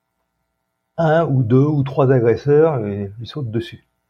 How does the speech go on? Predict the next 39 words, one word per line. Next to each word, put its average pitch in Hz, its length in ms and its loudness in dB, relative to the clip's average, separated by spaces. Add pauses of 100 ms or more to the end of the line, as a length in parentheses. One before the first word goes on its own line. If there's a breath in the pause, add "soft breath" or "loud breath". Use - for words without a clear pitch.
(880)
Et 143 120 -2
ça 165 220 2
arrive 165 280 0
en, 156 480 2
en, - 160 -10
en 127 60 -8
quelques 175 440 -2
secondes. 123 320 2
Et 107 40 0
dans 120 140 2
quelques 151 460 -2
secondes, 156 420 0
tu - 100 -8
vois 135 100 0
cette 113 240 -6
personne, 135 560 0
euh, 110 240 2 (1300 soft breath)
au 147 140 2
sol, 160 520 0 (540)
après - 280 -2
avoir 113 260 2
reçu, 123 440 -2
euh, 101 220 2
quelques 127 360 -2
coups, 196 460 -6
et, 156 320 2
euh, 113 720 2 (540)
et 131 80 2
son 135 180 -4
portefeuille 131 540 0
est 117 60 0
parti, 135 340 -4
son 135 140 -6
sac 131 260 -2
à 120 60 0
main 120 100 -6
est 113 80 -4
parti, - 400 -6
hop, - 160 -8